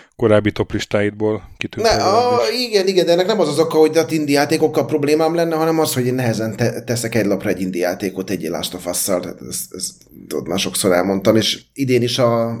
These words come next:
Speaker 2: az, amik elé játszottam, ötvenből mondjuk negyven játéknál azt éreztem, hogy egy jó ötlet,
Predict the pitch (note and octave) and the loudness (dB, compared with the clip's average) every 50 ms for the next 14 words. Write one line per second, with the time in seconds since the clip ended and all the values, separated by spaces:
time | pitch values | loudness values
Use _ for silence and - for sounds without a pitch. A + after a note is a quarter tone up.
0 | - - _ _ _ - B2 A#2+ B2 - - - - A#2+ C3 C3 B2+ B2+ C3+ C3 | -12 -18 _ _ _ -6 -6 -4 -4 -6 -8 -6 -4 -4 -2 -2 -2 0 0 2
1 | B2 A#2 A2+ A#2 B2 B2 - C#3 C3+ - C#3+ C3+ C3 - - B2 A#2+ A#2 A2+ A#2 | 2 2 2 2 2 0 -2 -6 -4 -2 -2 -2 -2 -4 -6 -8 -8 -4 -4 -2
2 | A2 A2 G2+ A2 A2 G#2+ A2 G2+ - - - _ - - E2 E2 D#2 E2 F2 F2 | -2 -2 -2 -2 -2 -2 -2 -6 -8 -14 -18 _ -18 -16 -14 -14 -12 -14 -14 -14
3 | - - - G#2 A2 G#2+ G2 G2+ G2+ G2 G2+ G#2 G#2+ G#2+ G#2+ G#2+ A#2 G#2 G2+ G#2 | -16 -10 -4 -2 -2 -2 0 0 -2 -2 -2 -2 -2 -2 -2 -2 -2 -2 -2 0
4 | G#2 G#2+ G2+ - - F#2+ F2+ F#2+ F#2+ - - G2 F#2+ F#2+ G2 F#2 F#2+ - - - | 0 0 -2 -2 -2 -4 -4 -4 -4 -4 -4 -4 -4 -4 -4 -6 -8 -10 -10 -6
5 | - A2 G#2+ G2 F#2 G2+ G2+ G2 G2 G2+ G2 G2 G2 G#2+ G#2+ A2 A2 - - - | -4 -4 -2 -2 -2 -2 0 0 0 -2 -2 -2 0 2 2 2 0 -4 -14 -18